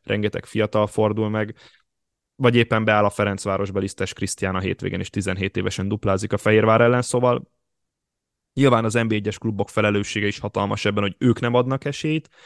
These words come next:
mert azért mégiscsak az N B egy magasabb szintet képvisel, mint az N B kettő, de, de hát itt tartunk, és, és, ö, nyilván ezt az N B egyes klubok, vezetők nagyon jól meg tudják magyarázni, meg az edzők pláne,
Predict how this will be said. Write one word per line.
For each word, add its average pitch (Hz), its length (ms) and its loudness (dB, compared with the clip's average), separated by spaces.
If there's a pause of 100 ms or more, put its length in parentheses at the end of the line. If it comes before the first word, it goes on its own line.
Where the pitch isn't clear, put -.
(160)
mert 101 160 -4
azért 107 220 2
mégiscsak 104 360 -2
az 104 80 -2
N 110 200 0
B 101 40 -4
egy 104 360 0 (240)
magasabb 110 400 0
szintet 127 380 -2
képvisel, 120 420 -2
mint 113 160 -6
az 107 100 -2
N 110 160 -2
B 110 160 -2
kettő, 110 500 -2 (420)
de, 107 640 4 (720)
de 110 160 -2
hát 117 140 0
itt 127 140 -2
tartunk, 98 480 0
és, - 260 -6
és, - 400 -4
ö, 98 240 0
nyilván 95 460 -2 (100)
ezt 113 240 -2
az 117 80 2
N 131 160 4
B 123 40 4
egyes 107 360 4
klubok, 113 400 0
vezetők 101 580 -4 (260)
nagyon 104 260 2
jól 95 140 2
meg 95 140 -4
tudják 95 320 -2
magyarázni, 92 520 -2
meg 104 180 0
az 104 120 2
edzők 95 640 -6
pláne, 90 380 -4